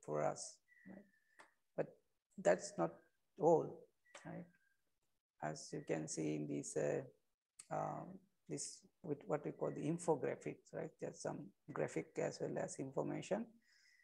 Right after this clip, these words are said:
So this kind of things we call the infographics, right? So it explains everything from how much the ocean contributed to the climate regulation, right? The, the weather that we experience today,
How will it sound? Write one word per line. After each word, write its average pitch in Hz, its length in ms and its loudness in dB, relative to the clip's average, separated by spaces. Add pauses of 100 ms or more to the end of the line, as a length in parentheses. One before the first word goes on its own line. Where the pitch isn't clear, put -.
(180)
So 151 100 -4
this 139 180 -2
kind 143 260 4
of 139 180 -6
things 135 240 -4
we 147 80 -2
call 143 200 0
the 139 240 -6
infographics, 143 720 -2 (100)
right? 165 200 -12 (100)
So 156 320 -8 (140)
it 147 80 -8 (320)
explains 151 520 2
everything 160 460 0
from 147 420 0
how 151 140 6
much 160 400 2
the 151 140 4
ocean 151 580 2
contributed 156 520 -2
to - 100 -6 (220)
the - 60 -4 (140)
climate 170 480 4
regulation, 143 680 -2 (800)
right? 156 160 -4 (180)
The, 143 300 2 (280)
the 147 80 0
weather 160 360 10
that 180 260 8
we 160 80 4
experience 151 880 0
today, 147 400 -2